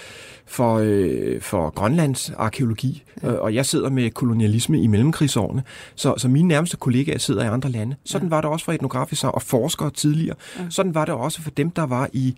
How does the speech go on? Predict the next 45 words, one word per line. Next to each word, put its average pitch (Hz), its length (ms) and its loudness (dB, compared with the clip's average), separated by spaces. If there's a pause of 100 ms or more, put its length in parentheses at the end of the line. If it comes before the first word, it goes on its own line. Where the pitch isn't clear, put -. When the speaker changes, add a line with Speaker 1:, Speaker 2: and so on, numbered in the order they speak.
Speaker 1:
Det - 80 -4
Kongelige 147 280 2
Danske 139 280 0
Geografiske 131 380 -4
Selskab. - 400 -4 (240)
Sådan 196 280 0
var 202 100 0
det 160 80 -4
også 151 200 -4
for 180 80 -4
mennesker, 147 420 2
der - 100 -2
arbejdede 135 420 0
i - 120 -2
Y - 140 0
K. - 80 -2 (720)
Deres 165 240 0
nærmeste 151 640 0
kollegaer 156 360 4
sad 170 220 2
jo 156 60 4
i 156 80 4
Thailand, 160 360 0 (140)
Speaker 2:
Ja. 180 120 2 (100)
Speaker 1:
altså 123 180 -4
Siam. 170 380 4 (120)
Speaker 2:
Ja. 185 100 -4 (500)
Men 285 300 2 (260)
lad 202 220 0
os, 202 180 -4
øh, 180 420 -2
gå 185 200 0
til 180 160 -2
næste 240 340 0
interessante 202 540 -2
levende 196 300 6
billede, 190 300 4
fordi 196 300 -2
nu 220 140 4
er 214 120 2
vi 302 100 4
jo 202 260 2
i 196 80 2
Afrika. 160 540 -2
Speaker 1:
Mhm. 117 220 2